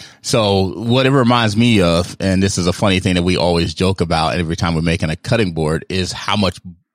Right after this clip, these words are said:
glue these YouTubers use <laughs> in their videos. Because,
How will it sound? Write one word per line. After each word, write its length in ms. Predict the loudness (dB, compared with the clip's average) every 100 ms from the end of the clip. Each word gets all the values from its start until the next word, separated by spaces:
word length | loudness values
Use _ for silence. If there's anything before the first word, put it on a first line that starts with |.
| _ _ -12
glue 640 | 0 2 4 4 4 2 -2 _ _ _ _
these 240 | -2 -2 0
YouTubers 640 | -2 0 -2 0 -2 -2
use 440 | -2 0 0 -2 -4 -6 -6 -6 -4
<laughs> 80 |
in 100 | -2
their 160 | 0 0
videos. 640 | 0 0 2 0 -2 -4 -10 -14 -12 -12 -12 -20 -12 -2
Because, 680 | -2 0 0 0 0 -2